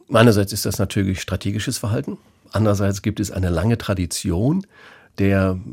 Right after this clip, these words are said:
merkwürdigen Identifizierung mit israelischer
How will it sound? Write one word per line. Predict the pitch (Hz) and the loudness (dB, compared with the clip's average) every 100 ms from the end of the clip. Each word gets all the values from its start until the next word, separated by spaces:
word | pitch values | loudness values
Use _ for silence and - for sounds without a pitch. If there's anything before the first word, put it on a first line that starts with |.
| - | -14
merkwürdigen | 92 85 92 104 117 113 107 101 107 107 110 - | -10 -4 -2 -2 -4 -4 -4 -2 -4 -4 -6 -6
Identifizierung | 104 98 95 87 98 - 107 107 110 107 - - - | -4 -2 -4 -6 -8 -2 -2 0 -2 -4 -10 -16 -6
mit | 95 98 - - - - - | -2 -2 -6 -16 -20 -20 -6
israelischer | 101 - 101 95 - 95 101 104 - - 98 95 95 92 | -4 -4 -4 -6 -2 0 2 0 -2 -2 0 0 0 -2